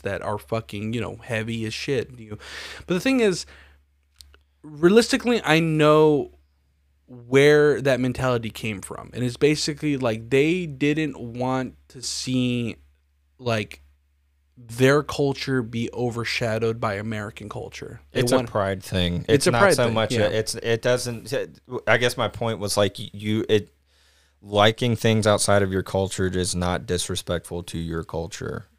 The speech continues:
Speaker 1: Mm-hmm.
Speaker 2: It doesn't, that, that in no way signifies that you lack appreciation for your own culture.
Speaker 1: Yeah.
Speaker 2: So it, it's, it's really stupid,
Speaker 1: Mm-hmm.
Speaker 2: in my opinion, to, to, to see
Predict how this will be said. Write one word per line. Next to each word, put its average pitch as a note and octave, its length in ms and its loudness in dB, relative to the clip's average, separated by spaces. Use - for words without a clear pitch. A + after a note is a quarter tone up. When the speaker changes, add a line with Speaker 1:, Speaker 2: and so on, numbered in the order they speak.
Speaker 1:
Mm-hmm. B2+ 320 -8
Speaker 2:
It G2+ 160 -2
doesn't, G#2 600 -2
that, G2+ 240 0
that G#2+ 240 4
in G#2 160 -6
no G2 180 0
way F#2 520 0
signifies F2+ 1120 -2
that G2 280 0
you F2 400 -6
lack E2+ 380 -2
appreciation E2 760 -8
for - 160 -10
your C2 180 -8
own A#1+ 120 -10
culture. - 560 -10
Speaker 1:
Yeah. A2 340 -6
Speaker 2:
So E2+ 460 0
it, F#2 220 0
it's, - 500 -2
it's F2 440 -2
really F#2+ 240 0
stupid, - 680 -6
Speaker 1:
Mm-hmm. A#2+ 460 -6
Speaker 2:
in F2 100 -10
my D#2 160 -8
opinion, D2+ 520 -8
to, - 240 -6
to, D2+ 440 -8
to - 140 -4
see D#2 500 -4